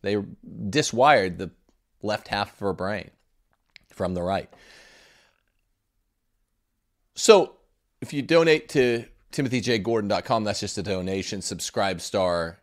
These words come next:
and, uh, and Locals are actually giving to the show. And they're, particularly Subscribe Star is, works just like Patreon. So there are tiers and you get stuff back. So that's not a donation. That's a good or a service.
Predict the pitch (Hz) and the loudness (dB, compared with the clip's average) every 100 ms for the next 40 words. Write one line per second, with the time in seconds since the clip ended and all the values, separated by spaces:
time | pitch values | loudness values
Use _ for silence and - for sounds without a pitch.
0 | _ 92 85 82 80 71 65 - _ 95 | _ -6 -6 -6 -6 -6 -10 -18 _ -6
1 | 92 92 92 90 85 80 - 90 85 - | -4 -2 -2 -2 -6 -6 -4 -2 -2 -4
2 | 87 78 73 _ _ - 104 95 87 82 | -8 -8 -10 _ _ -6 -4 -4 -6 -6
3 | - 104 87 82 82 85 - 95 113 - | -4 -2 -2 -2 -6 -10 -6 -2 -2 -4
4 | - - 170 269 285 226 165 - 127 - | -10 -4 0 0 0 2 0 0 -4 -4
5 | - 135 120 135 160 - 175 175 175 113 | -4 2 4 4 0 0 4 4 2 -4
6 | - _ _ - - - _ _ 156 147 | -6 _ _ -18 -18 -20 _ _ -14 -12
7 | 147 139 226 - - - 165 - 131 104 | -6 4 4 4 -2 2 2 2 0 0
8 | - 107 - 87 60 - _ - - - | -2 -4 -4 -8 -10 -16 _ -20 -18 2
9 | 156 135 120 117 - - 175 156 123 131 | 6 6 6 2 2 2 4 6 4 0
10 | 123 107 123 127 - - 120 92 90 98 | 0 0 2 2 0 -2 0 0 2 0
11 | - 110 117 - 151 147 120 117 101 87 | 0 -2 -2 4 6 6 4 0 -2 -4
12 | 78 87 95 95 98 85 80 - 90 76 | -6 -4 -4 -2 -2 -4 -6 -6 -6 -6
13 | 50 - | -10 -18